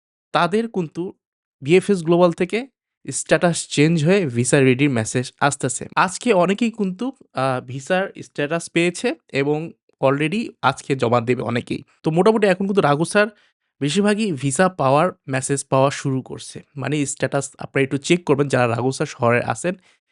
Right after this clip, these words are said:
এই কয়েকদিনের ভিত্তিতে আরও স্ট্যাটাস চেঞ্জ হবে। স্ট্যাটাস চেঞ্জ হলে তো বুঝে নেই যে পাসপোর্ট জমা দেওয়ার জন্য বলবে visa ready মেসেজ আসবে এবং অনেকের ready for collection আসবে। আর এগুলা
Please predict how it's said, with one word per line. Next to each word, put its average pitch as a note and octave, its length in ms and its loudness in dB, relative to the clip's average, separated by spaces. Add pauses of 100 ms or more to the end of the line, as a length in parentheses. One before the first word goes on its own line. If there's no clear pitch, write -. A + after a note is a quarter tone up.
(120)
এই D3 160 -2
কয়েকদিনের C#3 440 0
ভিত্তিতে C#3 300 -2 (140)
আরও C3 360 0 (380)
স্ট্যাটাস B2+ 480 -4
চেঞ্জ C#3 360 -4
হবে। E3+ 240 0 (600)
স্ট্যাটাস C#3+ 340 0
চেঞ্জ C#3+ 260 0
হলে D3+ 140 2
তো C#3+ 100 -2
বুঝে C#3 240 0
নেই G3 120 0
যে F3 120 -6
পাসপোর্ট C#3 500 -4 (280)
জমা C3+ 280 0
দেওয়ার C3+ 240 0 (120)
জন্য C3+ 140 0
বলবে C3+ 320 2
visa A#2 240 -4
ready B2 240 -4
মেসেজ B2 340 -6
আসবে C#3 300 -4 (480)
এবং E3 220 -4
অনেকের D3 400 -2 (280)
ready B2 200 -6
for B2+ 180 -8
collection A#2 420 -8
আসবে। A#2 300 -4
আর D3 140 0
এগুলা D#3+ 360 2